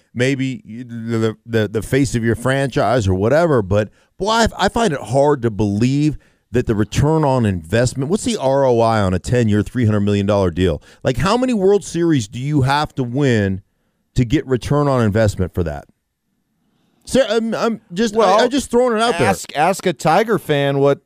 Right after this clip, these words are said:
Speaker 2: their R O I has been on Miguel Cabrera and the as-, astronomical amount of money
Speaker 1: How
Speaker 2: they're
Speaker 1: about
Speaker 2: still
Speaker 1: the
Speaker 2: paying him.
Speaker 1: Angels with, with Albert Pujols?
Speaker 2: Yeah, perfect.
Speaker 1: I mean, I watch a-, Albert Pujols. God bless him. I mean,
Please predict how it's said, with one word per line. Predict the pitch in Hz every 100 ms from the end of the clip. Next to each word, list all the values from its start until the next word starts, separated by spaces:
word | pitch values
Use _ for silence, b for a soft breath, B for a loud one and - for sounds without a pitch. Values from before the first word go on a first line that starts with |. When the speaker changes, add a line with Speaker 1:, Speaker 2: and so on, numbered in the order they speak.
| -
Speaker 2:
their | 139 175
R | 143 147 143
O | 139
I | 139 143
has | 139
been | 107 147
on | 143 139
Miguel | 131 143 160
Cabrera | 165 156 131 120 151 240 - - _ _ _ -
and | 120 117 117 117
the | 123 117 117 117
as-, | - -
astronomical | 131 - - 143 139 156 151 143
amount | 147 147
of | 147
money | 147 151
Speaker 1:
How |
Speaker 2:
they're | -
Speaker 1:
about | 123
Speaker 2:
still | 131
Speaker 1:
the | 139
Speaker 2:
paying | 175 160
him. | 185
Speaker 1:
Angels | 151 -
with, | 120 131 -
with | 123 135 107 -
Albert | 151 180 123
Pujols? | 180 233 131
Speaker 2:
Yeah, | 120 170 262 - _ _
perfect. | 131 185
Speaker 1:
I | 151
mean, | 220
I |
watch | 240 151 117 -
a-, | 131 160
Albert | 123 120 139 113 -
Pujols. | 156 180 107
God | 113 185 92
bless | 87 104 143 -
him. | 67
I | -
mean, | 101 110